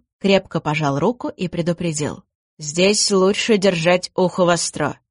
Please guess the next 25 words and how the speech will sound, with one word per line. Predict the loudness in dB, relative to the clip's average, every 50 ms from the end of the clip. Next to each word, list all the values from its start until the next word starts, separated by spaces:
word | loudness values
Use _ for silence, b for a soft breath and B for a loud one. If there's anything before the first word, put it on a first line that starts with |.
| _ _
Будь | 0 2 4 4 4 2 -2 -8 -2 _
очень | 4 4 4 4 2 0 0 0 0 0 -2
осторожна, | -4 -4 -4 -2 -2 0 0 0 0 -2 -2 -4 -4 -6 -6 -10 _
не | -2 0 2 2 4
говори | 4 4 6 6 6 6 6 6
ничего | 4 4 2 2 0 0 0 2 2
лишнего. | 2 2 0 -2 -4 -4 -4 -4 -2 -2 -4 -6 -10 _ _ _ -8
Если | -4 0 2 2 2 2 0 0 0 0
заметишь | 2 2 2 2 2 2 0 0 -2 -2 0 0
остатки | 0 -2 0 0 0 -2 0 0 0
опасных | 0 0 2 0 0 0 0 0 -2 -2 0
заклятий | 0 -2 0 0 0 0 0 0 -2 -6
или | -6 -4 -2 0 0 0
даже | 2 2 0 0 0 -2 -6
их | -6 -6 -6 -6 -6 -6
целиком, | -6 -4 -4 -4 -2 0 2 2 2 2 b b b b b _ _
не | 2 4 4 4 4
берись | 4 4 4 4 4 4 2 2 0 -2 -4 _ _ _
сразу | -12 -8 -4 0 0 2 2 2 0 0 -2 -2 _
обезвреживать». | -4 -2 -2 -2 -2 0 0 0 0 0 -2 -4 -6 -6 -8 -8 -12 -14 _ _ _ _ _ _
Я | -8 -8 -8
пораженно | -6 -6 -4 -4 -4 -2 -2 0 0 0 0 0
посмотрела | -2 -4 -4 -2 -2 -2 -2 -2 -2 -2 -2 0
на | 0 -2 -2 -2
Риса. | -4 -4 -6 -6 -6 -8 -10